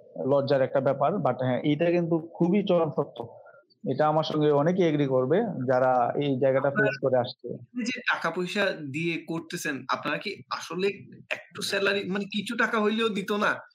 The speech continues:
Speaker 2: গাড়ি ভাড়া দিত না?
Speaker 1: উম, না, এই, এটা তো আমরা অনেক রিকোয়েস্ট করতাম যে at least যদি কিছু দেয়া হয়, তো অনেকে বলতো যে হ্যাঁ, দেয়। যদি তোমাকে ওরা at least এক বছর, মানে আমি totally যদি সব কাজ শিখে যাই, তারপর totally যদি ইনচার্জের মতো কাজ করতে পারি,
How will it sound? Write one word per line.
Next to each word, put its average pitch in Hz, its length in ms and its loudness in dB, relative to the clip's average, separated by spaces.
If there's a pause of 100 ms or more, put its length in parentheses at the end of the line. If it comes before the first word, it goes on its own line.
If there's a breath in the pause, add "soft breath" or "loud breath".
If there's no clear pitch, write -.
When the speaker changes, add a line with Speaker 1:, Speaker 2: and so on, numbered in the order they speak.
(200 loud breath)
Speaker 2:
গাড়ি 165 240 2
ভাড়া 180 440 2
দিত - 280 -12
না? 127 220 -6 (380)
Speaker 1:
উম, 127 680 -2
না, - 200 -2
এই, 151 120 2
এটা 165 300 -2
তো 190 120 2
আমরা 175 200 4
অনেক 185 200 2
রিকোয়েস্ট 156 300 -2
করতাম 151 280 -2
যে 139 140 2
at 139 160 -2
least 147 260 -2
যদি 135 220 2
কিছু 131 240 0
দেয়া 123 200 4
হয়, 143 240 2
তো 156 120 -2
অনেকে 160 300 2
বলতো 143 320 0
যে 131 100 -4
হ্যাঁ, 123 280 0
দেয়। 127 380 2 (480)
যদি 147 260 4
তোমাকে 156 380 2
ওরা 139 520 4 (200)
at 156 240 0
least - 560 0
এক 143 120 0
বছর, 147 360 0
মানে 170 200 2
আমি 175 200 2 (720)
totally 226 480 4
যদি 208 260 4
সব 202 220 0
কাজ 202 160 2
শিখে 202 280 2
যাই, 190 280 4
তারপর 175 340 2
totally 180 360 2
যদি 180 300 4
ইনচার্জের 202 420 2
মতো 208 200 2
কাজ 196 200 0
করতে 185 220 -2
পারি, 202 200 2